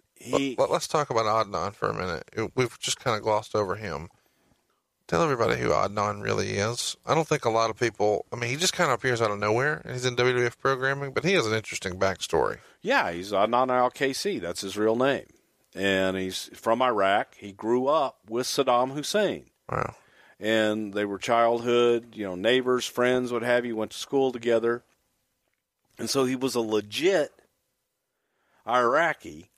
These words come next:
Speaker 1: legit knew Saddam Hussein. And, you know,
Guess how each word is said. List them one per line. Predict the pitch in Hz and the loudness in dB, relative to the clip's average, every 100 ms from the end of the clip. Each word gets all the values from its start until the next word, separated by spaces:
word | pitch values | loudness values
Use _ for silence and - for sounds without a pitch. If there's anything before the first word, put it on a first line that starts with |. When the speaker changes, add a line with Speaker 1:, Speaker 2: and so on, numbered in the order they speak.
| - | -18
Speaker 1:
legit | 92 110 117 110 107 143 170 143 - 95 | -6 0 2 0 -2 0 4 2 0 -4
knew | 107 135 | 2 2
Saddam | 151 - 127 120 117 113 | 2 2 2 2 2 -2
Hussein. | 110 95 92 87 87 120 _ - - - - - | -6 -6 -4 -4 -6 -8 _ -20 -20 -20 -20 -6
And, | 123 131 127 127 127 127 123 _ _ _ _ _ _ _ _ _ _ _ _ _ _ _ _ | 0 2 4 2 2 -2 -8 _ _ _ _ _ _ _ _ _ _ _ _ _ _ _ _
you | 135 | -6
know, | 147 147 147 | -2 0 -2